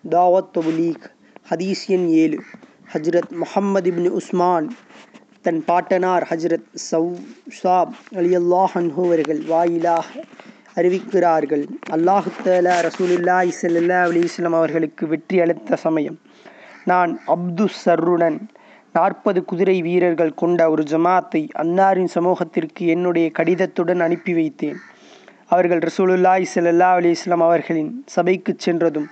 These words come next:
"உமது பெயர் என்ன?" என்று நபி ஸல்லல்லாஹு அலைஹி வஸல்லம் அவர்கள் கேட்டார்கள். "எனது பெயர் அப்துஸ்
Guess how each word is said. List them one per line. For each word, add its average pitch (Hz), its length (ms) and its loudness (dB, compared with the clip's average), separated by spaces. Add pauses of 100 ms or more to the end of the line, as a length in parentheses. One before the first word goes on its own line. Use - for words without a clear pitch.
(500)
"உமது 196 260 2
பெயர் 190 280 4
என்ன?" 170 400 4
என்று 165 240 0
நபி 160 260 2
ஸல்லல்லாஹு 175 440 4
அலைஹி 170 160 2
வஸல்லம் 170 280 -2
அவர்கள் 156 260 0
கேட்டார்கள். 147 580 -4 (520)
"எனது 185 300 0
பெயர் 185 340 0 (100)
அப்துஸ் 170 400 -6